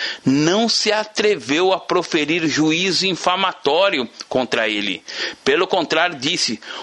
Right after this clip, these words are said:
"O Senhor te repreenda." Estes, porém, quanto a tudo que não entenderem, difamam, e quanto a tudo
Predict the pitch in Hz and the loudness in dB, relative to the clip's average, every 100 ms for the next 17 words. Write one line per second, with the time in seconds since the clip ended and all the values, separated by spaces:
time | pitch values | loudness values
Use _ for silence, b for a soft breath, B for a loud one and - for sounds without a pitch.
0 | B - 320 - - 190 156 139 147 196 | B 0 0 2 0 0 2 2 4 2
1 | 208 - 190 147 180 143 131 147 131 113 | 0 -2 -4 -2 -2 -2 0 0 0 -2
2 | - - - - - 110 123 131 - - | -6 -18 -20 -20 -8 -4 0 -2 -4 -6
3 | 110 - 117 101 113 127 104 B B B | -6 -4 0 0 2 -2 -6 B B B
4 | - 151 185 202 190 196 170 - - 269 | 0 2 2 0 0 0 0 -6 -6 0
5 | 294 254 285 - - 196 185 220 254 233 | 0 2 -2 -2 -4 0 2 2 2 0
6 | 220 185 131 123 135 113 104 - B B | -2 -2 0 0 0 -2 -4 -8 B B
7 | B - 185 - 165 180 147 104 - - | B -6 -4 -2 0 2 2 -2 -6 -20
8 | - - 117 - 139 131 - 123 - - | -8 -2 -2 0 0 0 2 0 0 -4
9 | 262 277 269 | -2 0 -2